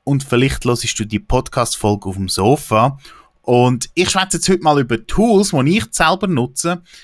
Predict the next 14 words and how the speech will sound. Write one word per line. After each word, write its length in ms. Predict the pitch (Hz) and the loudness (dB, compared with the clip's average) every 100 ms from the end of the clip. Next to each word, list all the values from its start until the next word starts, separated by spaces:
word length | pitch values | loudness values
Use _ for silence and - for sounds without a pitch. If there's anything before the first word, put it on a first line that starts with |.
| _ - | _ -6
Eins 260 | 156 220 | -2 -2
von 120 | 214 | -2
den 80 | 170 | -2
grösseren 400 | 170 185 185 165 | -2 -2 -2 -4
Tools, 240 | - 175 165 | 0 -2 0
die 160 | 143 | -4
ich 60 | 131 | -6
schon 140 | 135 | -8
vorgestellt 640 | 131 170 220 - 208 202 - | -4 -2 -2 -2 -4 -4 -2
habe, 280 | 135 170 170 _ _ | -2 -2 -6 _ _
ist 340 | - 139 - | -8 -8 -2
das 300 | 127 123 123 | 0 0 -2
gsi, 500 | - - 135 147 151 - - | -6 -6 -4 -4 -6 -10 -8
äh, 320 | 117 117 113 | -4 -2 -4